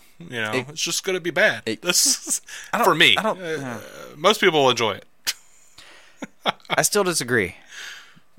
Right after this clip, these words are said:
Speaker 2: <clears throat> But
Speaker 1: Okay.
Speaker 2: I understand where your take's coming from. I just disagree on how much it should be or will be enjoyed.
Speaker 1: Right. I, I'm saying for me, like, I'm not gonna enjoy that as much.
Speaker 2: I get it.
Speaker 1: The l-, like, the, literally the last time I enjoyed that was Gene Hackman doing it, and I thought, "Oh, that's cool. I never wanna see that again."
Speaker 2: And then you
Speaker 1: But that was
Speaker 2: locked
Speaker 1: good.
Speaker 2: it away into a corner of your brain you hope never to visit except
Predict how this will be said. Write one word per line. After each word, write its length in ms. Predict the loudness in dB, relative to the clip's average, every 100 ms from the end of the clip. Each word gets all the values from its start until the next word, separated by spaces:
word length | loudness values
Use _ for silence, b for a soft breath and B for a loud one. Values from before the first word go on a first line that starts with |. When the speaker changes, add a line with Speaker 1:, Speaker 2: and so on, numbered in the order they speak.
| _
Speaker 2:
<clears throat> 300 | -2 -2 2
But 140 | 4 4
Speaker 1:
Okay. 160 | 6 6
Speaker 2:
I 40 |
understand 360 | 6 2 0 2
where 80 |
your 80 | 2
take's 280 | 2 0 0
coming 200 | -4 -4
from. 200 | -2 0
I 40 | 0
just 220 | -2 -6
disagree 380 | -6 -4 -2 0
on 80 | 0
how 140 | -2
much 240 | -4 -4 -8
it 100 | -8
should 240 | -4 -2 0
be 120 | -2
or 80 | 0
will 160 | -2
be 120 | -4
enjoyed. 340 | -4 -6 -8 -12 -20 _ B B B B
Speaker 1:
Right. 360 | 2 6 6 4 -6 _
I, 120 | 0
I'm 160 | 2 0
saying 240 | 4 4 4
for 140 | 4
me, 260 | 2 2 -2
like, 240 | 0 0 4
I'm 220 | 2 4
not 140 | 2
gonna 160 | 2 -2
enjoy 260 | -4 -4 -4
that 140 | -6
as 140 | -8 -14
much. 340 | -14 -14 -14 -18 -2
Speaker 2:
I 60 | 2
get 160 | 6 6
it. 160 | 4 -4 _
Speaker 1:
The 100 | 0
l-, 200 | 0 -4 -12 0
like, 180 | 0 2
the, 80 | 2
literally 300 | 6 6 6
the 80 | 6
last 240 | 4 4
time 120 | 2 2
I 40 |
enjoyed 260 | 4 2 2
that 120 | 2
was 140 | 0 0
Gene 180 | 0
Hackman 360 | 2 2 2 -2
doing 240 | 0 2
it, 140 | 2 0
and 80 | -2
I 80 | -2
thought, 280 | 2 2 4
"Oh, 160 | 4
that's 160 | 4 2
cool. 260 | 2 2 2
I 80 | 4
never 180 | 4
wanna 120 | 4 0
see 120 | 2
that 120 | 2
again." 160 | 2 -2
Speaker 2:
And 80 | -4
then 100 | -4 -4
you 60 |
Speaker 1:
But 80 | 0
that 100 | 4
was 80 | 8
Speaker 2:
locked 260 | 8 8
Speaker 1:
good. 60 | 2
Speaker 2:
it 40 |
away 260 | 2 4 6
into 140 | 4 0
a 60 |
corner 320 | -2 -6 -4 -2
of 60 |
your 100 | -2
brain 260 | -2 -4 -4
you 80 | -8
hope 160 | -10 -8
never 200 | -6 -4
to 60 |
visit 280 | -4 -2 -2
except 400 | -2 -4 -4 -6